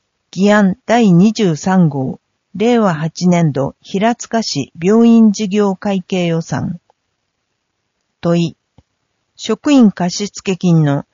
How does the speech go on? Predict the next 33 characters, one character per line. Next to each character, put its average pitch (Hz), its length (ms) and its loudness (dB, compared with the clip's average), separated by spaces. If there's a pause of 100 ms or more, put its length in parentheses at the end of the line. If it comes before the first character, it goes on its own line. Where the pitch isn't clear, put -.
(220)
看 254 260 2
護 254 100 -2
師 196 160 -8
奨 214 260 -2
学 220 300 -4
資 - 160 -10
金 156 260 0
貸 202 280 -2
与 214 160 0
事 208 140 -6
業 180 260 -2
に 143 180 -2
つ - 160 -10
い 147 100 -6
て、 - 280 -10 (320)
看 240 300 0
護 254 120 -2
師 - 140 -8
採 202 300 -2
用 208 200 0
者 156 240 -4
を 143 80 -4
増 170 140 -8
や 180 160 -2
す - 120 -12
た 143 140 -4
め、 127 240 -6 (420)
奨 240 280 -2
学 240 320 -4
金 226 240 2
の 208 100 0
貸 - 340 -8
付 - 400 -8